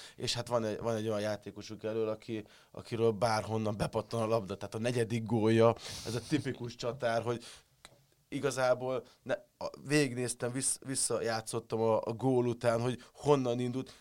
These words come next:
Hát kocogott az ellenfél térfelek közepétől, bekocogott a tizenhatoson belül, és pont olyan szerencséje volt, hogy, hogy, hogy pont oda pattant elé a labda, a bal lábára, jó ütembe, szembe a kapussal. Tehát, hogy, hogy,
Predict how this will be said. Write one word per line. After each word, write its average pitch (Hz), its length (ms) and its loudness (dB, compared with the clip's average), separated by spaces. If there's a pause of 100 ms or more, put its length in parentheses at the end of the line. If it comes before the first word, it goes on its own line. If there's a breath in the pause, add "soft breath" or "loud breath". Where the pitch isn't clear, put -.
Hát - 180 -18
kocogott 131 600 -2
az 135 340 -4
ellenfél 147 440 -2
térfelek 135 420 -4
közepétől, 135 680 -4
bekocogott 123 520 -2
a 113 40 -14
tizenhatoson 117 520 -4
belül, 143 240 -2 (260 loud breath)
és - 120 -8
pont 160 300 4
olyan 135 120 2
szerencséje 131 560 2
volt, 139 300 6
hogy, 143 220 2 (280 loud breath)
hogy, 127 580 -2
hogy 131 200 -2
pont 147 280 2
oda 127 140 0
pattant 117 480 -2
elé 117 180 0
a 101 120 4
labda, 131 320 6 (180 loud breath)
a - 100 -12
bal 131 260 2
lábára, 110 640 -2 (220 loud breath)
jó 139 240 2
ütembe, 113 580 4 (140 loud breath)
szembe 160 440 -2
a 165 80 -2
kapussal. 135 720 -4 (300 loud breath)
Tehát, - 280 4
hogy, 123 200 -4 (240 loud breath)
hogy, 117 400 0